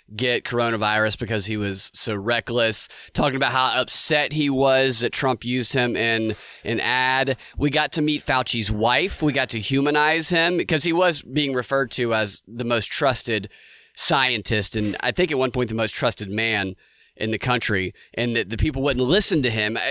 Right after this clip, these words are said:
Is it frustrating to you, Doctor Fauci, that people just, it doesn't matter how many times they say it, they just won't listen to you?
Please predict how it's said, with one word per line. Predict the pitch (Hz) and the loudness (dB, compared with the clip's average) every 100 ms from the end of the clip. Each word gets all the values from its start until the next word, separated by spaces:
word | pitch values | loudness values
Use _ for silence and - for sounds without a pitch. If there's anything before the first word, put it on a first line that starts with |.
| 131 | -2
Is | 160 156 | -2 -2
it | - | 0
frustrating | 226 226 214 190 151 | 2 2 2 0 0
to | 147 | -2
you, | 151 | 0
Doctor | 143 139 | 0 0
Fauci, | 131 135 135 143 | -2 -2 0 -2
that | 127 120 _ _ | -2 -4 _ _
people | - 180 185 | -6 0 0
just, | 143 156 | 2 -4
it | 147 | -4
doesn't | 180 170 | -2 0
matter | 175 170 | 2 2
how | 160 | 2
many | 180 190 | 0 0
times | 170 151 127 | 0 0 0
they | |
say | - 170 | 0 0
it, | 139 | 0
they | 127 | -2
just | 120 180 175 - | -2 -2 -2 -4
won't | 165 165 139 | -2 -2 -2
listen | 147 196 165 131 | 0 2 2 0
to | 120 | -2
you? | 120 113 107 | -2 0 0